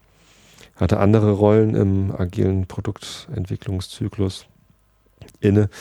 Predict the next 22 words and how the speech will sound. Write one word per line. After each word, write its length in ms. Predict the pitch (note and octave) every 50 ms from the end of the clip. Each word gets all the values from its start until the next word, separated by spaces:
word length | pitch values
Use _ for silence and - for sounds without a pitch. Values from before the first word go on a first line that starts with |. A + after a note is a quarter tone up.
| - - - - - - - - -
Äh, 320 | G#2 F2+ F2 F2 F2+ F#2
deswegen 300 | F2+ F#2 E2+ - F#2 F2
ist 100 | E2+ E2
das 100 | F#2+ F2
jetzt 140 | F#2+ F2+ -
gar 140 | - F#2 F2+
nicht 100 | F2+ -
so 80 | -
schlimm, 320 | - - - C3 D3 D3 B2+
dass 140 | A#2 A2+
ich 80 | A2+ A2
da 180 | - A#2 A2 G#2+
noch 140 | A2 G#2+
nicht 240 | G2+ G#2+ G#2+ - -
der, 260 | - G2+ G2 F#2+ G2 F#2+ - _ _ _ _ _ - - _ _ -
der 120 | - F#2
Seniorigste 500 | F#2+ F#2+ F#2 F#2+ G2+ G2+ F#2+ F2+ - -
bin. 180 | - G2 G2+ -
Aber, 360 | G#2+ B2 B2+ B2+ C3+ C#3+ C3 - _ _ - - - - - - - - - _ - -
ähm, 460 | - G2 F#2+ F#2 F#2 F#2 F#2 F#2 F#2+ F#2+ - _ _ _ _ _ - - -
ja, 200 | F2 D#2+ D#2 D#2+ _ _ _ _
nee, 220 | - G2+ E2+ D#2